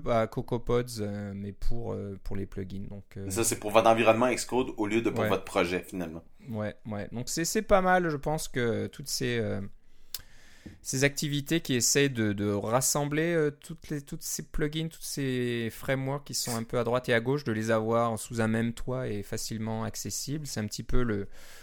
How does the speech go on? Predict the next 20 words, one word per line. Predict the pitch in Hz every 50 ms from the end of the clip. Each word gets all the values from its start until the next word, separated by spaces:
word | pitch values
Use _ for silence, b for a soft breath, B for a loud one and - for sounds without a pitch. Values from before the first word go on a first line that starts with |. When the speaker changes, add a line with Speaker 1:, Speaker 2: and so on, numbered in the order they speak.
| B B
Speaker 1:
le | 107 107
concept | - - 135 131 - - 143 143 139 -
qu'on | - 120 113
voit | 104 104 113 113 113 110
depuis | 110 104 95 - - 107
un, | 101 101 95 95 95 92
longtemps | 92 104 107 104 - - 113 113
dans | 110 104 104 101
Ruby, | 98 101 101 104 104 107 110 110 107
euh, | 104 101 98 98 92 -
Python, | - - - - 107 110 104
et | -
cetera, | - - 95 - 101 101 117 120
d'avoir | 113 104 92 98 101 101 101 101
un, | - 92 - -
un | - 101 101
outil | 107 113 110 - - 127 -
qui | - -
permet | 95 - 104 101 101 101 107 107 104
de, | 101 101 98 92